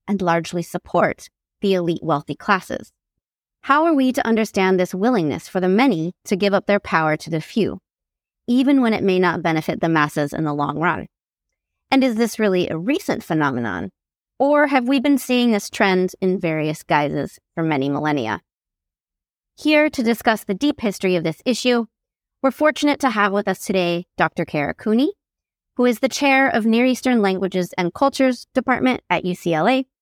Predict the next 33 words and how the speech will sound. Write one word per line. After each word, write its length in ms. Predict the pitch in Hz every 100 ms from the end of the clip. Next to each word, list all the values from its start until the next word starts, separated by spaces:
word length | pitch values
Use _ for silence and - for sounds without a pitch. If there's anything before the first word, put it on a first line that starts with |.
| _ _ _ _ 269
Doctor 300 | 269 277 254
Cooney 420 | 262 240 233 214
is 120 | 190
the 140 | 196
author 400 | 147 180 - 170 -
of 240 | 170 170
several 260 | - 196 247
books, 480 | 208 - - - - -
including 720 | 196 - 233 202 202 196 -
When 220 | 180 175
Women 380 | 190 202 196 170
Ruled 260 | 175 180
the 80 | 165
World 520 | 160 208 294 415 - - _ _ _
by 80 | 180
National 400 | 170 160 180 170
Geographic 720 | 170 156 156 160 - - -
Press 340 | 294 277 - _
in 140 | 190
two 100 | -
thousand 360 | - 160 160 -
eighteen, 540 | 180 - - 294 285 285 _ _ _ _ _ _
and 180 | 202 220
most 260 | 294 285 277
recently, 600 | 247 233 208 208 202 - _ _ -
The 60 |
Good 340 | 170 240 202 -
Kings, 500 | - 87 76 - _ _
Absolute 560 | - 208 - 247 247 -
Power 400 | - 190 180 175
in 220 | - 180
Ancient 380 | 185 170 - 160
Egypt 420 | 185 170 147 -